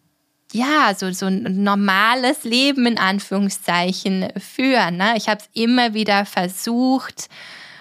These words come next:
"Uh, äh, vielleicht kann ich da und da super, super, super erfolgreich werden." Und da hatte ich dann meine Vorstellung, meine Träume. Das hat sich schnell gezeigt, nee, mit dem Körper und mit dem Bedürfnis nach Ruhe, nach Rückzug, nach Pausen,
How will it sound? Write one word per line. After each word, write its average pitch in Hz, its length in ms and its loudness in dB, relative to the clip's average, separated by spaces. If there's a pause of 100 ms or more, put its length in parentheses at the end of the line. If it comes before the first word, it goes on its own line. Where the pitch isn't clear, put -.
(180)
"Uh, 226 500 0
äh, 196 180 2
vielleicht 190 480 -4
kann 202 160 0
ich 196 140 0
da 233 220 -2
und 226 60 -2
da 214 140 -2
super, 240 380 -2
super, 240 260 0
super 220 220 -2
erfolgreich 220 880 0
werden." 214 400 2
Und 208 140 0
da 196 80 2
hatte 202 160 -2
ich - 80 -16
dann 202 140 -2
meine 208 200 0
Vorstellung, 208 800 -2
meine 196 260 0
Träume. 202 640 0 (520)
Das 202 340 -2
hat 202 320 -6
sich - 140 -8
schnell 196 220 0
gezeigt, 190 540 -2
nee, 214 380 0
mit 202 240 -2
dem 202 220 2
Körper 220 880 2
und 196 220 -4
mit 190 180 -6
dem 202 440 0
Bedürfnis 202 600 -2
nach 202 240 -4
Ruhe, 220 300 0
nach 202 240 -2
Rückzug, 214 460 -4
nach 190 200 -4
Pausen, 190 760 0